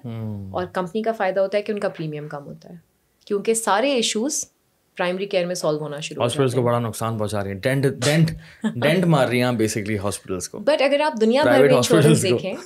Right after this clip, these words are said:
Speaker 2: اگر آپ دنیا بھر میں، اگر آپ یو ایس دیکھیں جو انشورنس بیسڈ ہے
Speaker 1: ہاں۔
Speaker 2: بڑی حد تک، وہاں پہ ٹیلی میڈیسن has been very successful in insurance based models،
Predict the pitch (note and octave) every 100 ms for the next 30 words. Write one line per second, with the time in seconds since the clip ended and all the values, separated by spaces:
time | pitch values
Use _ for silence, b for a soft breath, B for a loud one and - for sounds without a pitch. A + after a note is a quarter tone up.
0 | - F#3+ G3+ G3+ F3+ F3+ G3 G#3 G3+ G3+
1 | G3+ G#3 F#3+ C4 B3 F#3 F#3+ G#3 G#3+ G3
2 | F3+ F3 G3+ F3 D#3+ D#3+ D#3+ G3+ A3 F3
3 | E3 F3 D#3+ D#3 F#3+ B3+ G3 F#3 G#3 A3
4 | F#3 G3 F#3 F#3 G#3+ G3 E3+ F#3+ F#3 F3+
5 | A3 G3+ E3 - - - E3 D#3+ _ b
6 | b b G#3 G#3 G3+ F#3+ G3 F3 D#3+ D3+
7 | C#3+ C3+ D#3